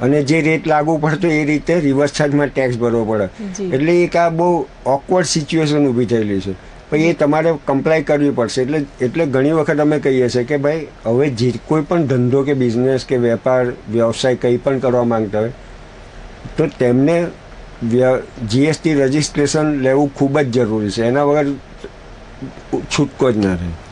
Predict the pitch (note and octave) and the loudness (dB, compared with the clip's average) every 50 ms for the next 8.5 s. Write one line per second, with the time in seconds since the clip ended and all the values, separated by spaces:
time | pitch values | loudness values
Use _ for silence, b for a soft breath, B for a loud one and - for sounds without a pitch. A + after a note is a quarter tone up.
0 | - - - A#3+ B3 C4 B3+ B3+ B3 A3+ A3 A3+ B3 B3 C4 C4+ B3+ C4 A#3+ G#3+ | -18 -8 -4 0 0 2 2 4 2 2 2 2 2 2 2 2 2 2 2 2
1 | A3+ A#3+ B3+ B3+ A#3 - - G#3 A3 A3 A3 G#3+ G#3+ A3 G#3 G3+ F#3+ - - - | 0 0 0 0 0 0 2 2 2 2 2 2 2 0 0 -2 -6 -8 -14 -18
2 | - - - - B3 B3 B3+ A#3+ A#3 A#3 G3+ G3+ A3+ A#3 A3 A#3+ A#3 - G#3+ G3+ | -20 -18 -6 -2 0 0 0 0 0 0 0 2 2 2 2 0 2 2 0 0
3 | G3 - - A3+ A#3 A3+ A3 G#3 G3+ A3+ A3 G#3+ G#3+ A3 A3 - G3 F#3 F#3 - | 0 0 0 0 2 2 0 0 0 0 0 0 0 0 -2 0 0 0 0 0
4 | - - G#3+ - G3+ F3+ F3+ G3 G3+ - G#3 G#3 G#3 G3 F3+ F3+ G3 A3 A3 C#3+ | 0 -4 -2 -2 -2 0 0 -2 0 0 0 2 2 2 2 2 2 2 2 2
5 | E3 F3 D#3+ D3 B2+ F3+ E3 E3+ F3 E3+ D3+ C#3+ C#3+ D3 D#3 D#3+ D#3+ D#3 D#3 - | 4 4 2 2 2 2 2 4 4 4 4 4 4 4 4 2 0 0 -4 -8
6 | - - - - - - - A#2+ B2+ C#3+ D#3 D#3 D#3 E3 E3 - E3 C#3 B2 A2+ | -14 -20 -20 -20 -10 -4 0 2 2 4 4 2 2 2 2 2 2 2 2 2
7 | A2 A#2 B2+ C#3 D3 D3 D3 D3 D3+ D3+ C#3+ C3 C3+ C3 C3+ D3 C#3+ D3 C#3 C#3 | 2 2 2 2 2 2 2 2 2 2 0 2 2 2 2 4 4 4 4 4
8 | C#3+ C#3+ C#3 D#3 C#3 C#3 D3 C#3 C#3+ B2+ | 2 2 0 0 0 0 2 2 0 0